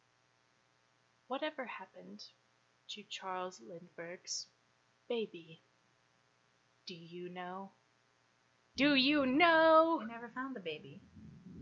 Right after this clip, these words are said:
Speaker 1: That's what I fucking thought. Wrong! They found the baby! They found the baby! But he was dead,
Speaker 2: <laughs>
Speaker 1: so it's not a happy ending. <laughs>
Speaker 2: You know what? My brain went, "The baby's,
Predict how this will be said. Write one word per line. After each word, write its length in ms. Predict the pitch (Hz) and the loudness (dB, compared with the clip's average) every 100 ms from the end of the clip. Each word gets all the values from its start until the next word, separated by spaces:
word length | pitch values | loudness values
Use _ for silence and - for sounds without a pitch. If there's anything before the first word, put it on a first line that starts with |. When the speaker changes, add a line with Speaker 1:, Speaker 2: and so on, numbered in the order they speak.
| - - - | -16 -16 -14
Speaker 1:
That's 260 | - 165 - | -8 -8 -8
what 100 | - | -10
I 180 | 165 175 | -8 -8
fucking 260 | 170 160 160 | -10 -12 -12
thought. 260 | 160 160 160 - - | -8 -8 -8 -12 -20
Wrong! 760 | 190 220 403 370 311 208 180 - - - - | 4 12 12 12 12 12 8 -4 -20 -8 10
They 180 | 294 285 | 10 10
found 540 | - 370 370 370 320 | 12 12 12 12 12
the 100 | 349 339 | 6 10
baby! 920 | 392 403 370 349 359 302 220 185 208 _ _ _ - _ - | 12 12 12 10 8 6 4 0 -6 _ _ _ -20 _ 10
They 240 | 403 440 392 | 12 12 12
found 400 | 392 427 440 392 | 12 12 12 12
the 200 | 403 427 | 12 12
baby! 760 | 381 427 427 403 415 392 370 320 | 12 8 8 6 6 6 4 2
But 220 | 214 196 | 2 2
he 60 | 214 | 2
was 160 | 180 | 0
dead, 180 | 160 - - - | -2 -4 -4 -16
Speaker 2:
<laughs> 140 | 262 | -16
Speaker 1:
so 160 | - - 214 - _ | -6 -6 -6 -16 _
it's 240 | 190 180 | -12 -10
not 140 | 185 170 | -10 -12
a 100 | - | -12
happy 220 | - 147 | -16 -8
ending. 160 | 202 - - - 233 339 - | -2 -2 -4 -10 2 2 2
<laughs> 160 | - 196 | -4 -2
Speaker 2:
You 100 | 214 | 8
know 200 | 220 240 | 10 12
what? 180 | 247 | 12
My 120 | 233 226 | 10 8
brain 220 | 226 208 | 8 6
went, 260 | 190 - 180 | 2 -2 -4
"The 60 | |
baby's, 520 | 156 175 175 160 147 | 2 2 2 -4 -10